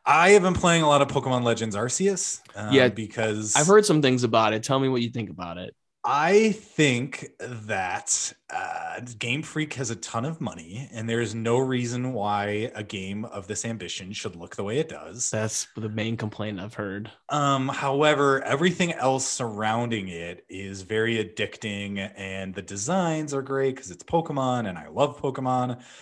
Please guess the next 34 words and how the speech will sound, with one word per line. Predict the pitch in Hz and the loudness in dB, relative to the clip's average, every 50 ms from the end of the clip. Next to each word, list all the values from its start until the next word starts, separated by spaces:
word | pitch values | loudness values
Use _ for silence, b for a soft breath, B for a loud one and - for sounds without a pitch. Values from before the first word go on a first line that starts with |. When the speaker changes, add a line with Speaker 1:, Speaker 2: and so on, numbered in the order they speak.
| B B B B B B B | B B B B B B B
Speaker 1:
Um, | - 131 123 123 120 113 113 117 127 120 - | 0 2 4 4 4 4 0 -2 -6 -8 -6
so | - - - - 165 151 147 143 139 156 | -4 -2 0 2 4 4 4 4 4 2
it | 143 139 151 | 0 -2 0
makes | 147 165 165 - - | 0 0 0 0 0
me | 208 | 2
very | 180 165 120 95 | 4 2 2 2
hopeful, | 90 - - 139 160 - - - 247 247 247 240 202 175 160 - | 0 -4 -4 -6 -6 -4 -2 -2 -2 -2 -2 -6 -10 -10 -10 -4
um, | 127 127 127 123 120 120 | 0 2 2 2 2 2
because | 117 127 123 - - 139 135 131 123 120 117 - - | 0 -2 -2 2 4 4 4 4 4 2 -2 -4 -2
I | 123 123 120 | -2 -2 -2
think | - - - - 139 131 131 123 - - 113 110 | -4 -6 -4 -2 0 0 -2 -4 -8 -12 -14 -14
once | 104 104 107 113 120 120 123 131 127 - - | -14 -10 -4 -2 -2 0 0 -2 -4 -4 -4
they, | - 127 123 120 120 117 113 110 107 113 - - - - | -2 -2 0 0 2 0 0 0 -2 -4 -6 -10 -10 -4
once, | 139 156 185 180 - - | 0 2 2 2 2 0
now | 147 156 185 220 | 2 4 6 6
that | 226 220 226 | 6 6 6
they've | 226 196 147 120 98 | 4 2 2 2 -2
done | - 113 110 117 120 120 117 98 | -2 0 0 2 0 0 -2 -4
this, | 92 95 110 160 165 - - - - B B B B B B B B | -2 0 0 0 0 0 -4 -6 -8 B B B B B B B B
I | B 127 | B -2
think | 123 - 135 123 - | 2 2 0 0 2
they | 135 123 117 | 2 2 2
have | 110 120 117 113 113 107 101 101 98 - - _ _ _ _ _ _ - | 4 4 4 4 2 0 -2 -6 -14 -18 -20 _ _ _ _ _ _ -4
an | 127 123 | -2 -2
idea | 117 117 110 107 107 107 110 107 | 0 -2 -2 -2 -2 0 0 0
of | 101 98 | 0 -2
how | 107 101 | -4 -4
to | 104 101 | -4 -2
go | 110 101 101 95 | -2 -2 -2 -4
forward | - - 101 98 98 98 98 | -4 -4 -4 -4 -4 -4 -6
in | 92 | -8
the | 85 - | -12 -10
future. | - 127 147 143 - 175 170 170 165 170 B B B B B B B B - - | -6 -4 -2 0 2 4 4 4 2 0 B B B B B B B B 0 4
I | 127 131 135 139 139 | 6 6 8 8 6